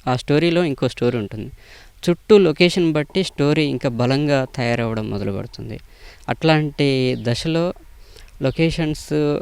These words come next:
అసలు ఎన్ని రకాల లొకేషన్స్ ఉంటాయి, ఒక లొకేషన్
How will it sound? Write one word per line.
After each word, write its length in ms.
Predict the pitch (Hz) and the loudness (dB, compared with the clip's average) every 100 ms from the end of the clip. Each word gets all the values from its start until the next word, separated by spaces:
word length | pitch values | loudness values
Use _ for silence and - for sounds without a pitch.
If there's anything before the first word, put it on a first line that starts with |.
| - - - | -6 -14 -12
అసలు 240 | - 131 120 | -10 -6 -4
ఎన్ని 400 | 117 117 127 131 | 0 0 0 0
రకాల 360 | 123 151 156 | 0 0 0
లొకేషన్స్ 600 | 143 - 135 - 127 - | 0 -2 -2 -2 -8 -6
ఉంటాయి, 420 | 131 120 127 127 - - - - - | -8 -4 -4 -6 -10 -20 -20 -16 -8
ఒక 120 | 117 | -2
లొకేషన్ 720 | 123 123 - 151 - 147 147 | 0 0 0 -2 0 -2 -2